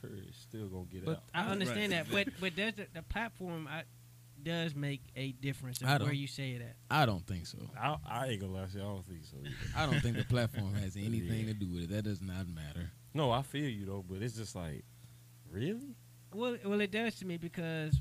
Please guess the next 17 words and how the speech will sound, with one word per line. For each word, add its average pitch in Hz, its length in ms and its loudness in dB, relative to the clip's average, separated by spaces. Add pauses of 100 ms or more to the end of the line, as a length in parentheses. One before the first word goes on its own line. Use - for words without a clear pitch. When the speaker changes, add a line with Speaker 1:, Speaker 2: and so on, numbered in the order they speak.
(140)
Speaker 3:
for 156 60 0
me, 175 320 -2 (180)
you're 175 120 -4
taking 175 300 -4
away 156 280 -2
of 139 140 -4
what, 147 220 -6 (720)
y-, 180 160 -12
you 202 80 -14
gotta 208 160 -2
understand 180 400 -4
what 165 120 -4
that 151 160 -4
platform 147 480 -2
is - 80 -4
for. 208 300 -6
Like, 117 240 -8